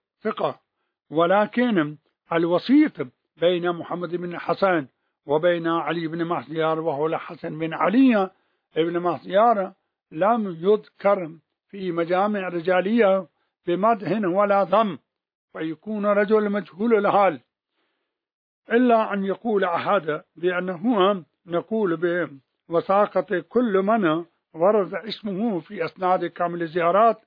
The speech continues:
وقلنا أصيد العظام وإن كان قال بهم، ولكنه تراجع عن ذلك.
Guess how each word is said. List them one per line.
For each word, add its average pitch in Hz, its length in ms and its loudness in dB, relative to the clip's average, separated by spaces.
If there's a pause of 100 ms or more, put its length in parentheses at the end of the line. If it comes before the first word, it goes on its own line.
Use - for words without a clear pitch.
(420)
وقلنا 180 600 0
أصيد 170 340 -8
العظام 180 600 0
وإن 214 260 -8
كان 185 400 -4
قال 165 400 -2
بهم، 190 540 -2 (280)
ولكنه 208 720 0
تراجع 220 440 2
عن 208 220 -4
ذلك. 226 360 2